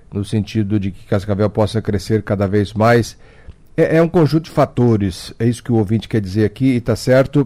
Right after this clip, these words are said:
pra que a cidade chegasse a esse ponto. Cascavel está com trezentos e sessenta mil habitantes,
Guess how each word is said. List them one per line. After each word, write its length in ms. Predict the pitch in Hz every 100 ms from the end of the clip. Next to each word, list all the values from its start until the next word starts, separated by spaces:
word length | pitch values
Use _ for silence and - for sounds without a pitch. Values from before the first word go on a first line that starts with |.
| -
pra 120 | - 127
que 100 | 143
a 60 |
cidade 320 | - 120 127
chegasse 460 | - 135 113 113 -
a 40 |
esse 140 | 123 120
ponto. 380 | - 110 104 -
Cascavel 340 | 117 131 147
está 200 | 135 143
com 120 | 147
trezentos 540 | 127 127 98 139 147 120
e 180 | 113
sessenta 720 | 92 107 90 123 117 110 95 78
mil 280 | 92 113 107
habitantes, 840 | 90 - 127 147 - 151 -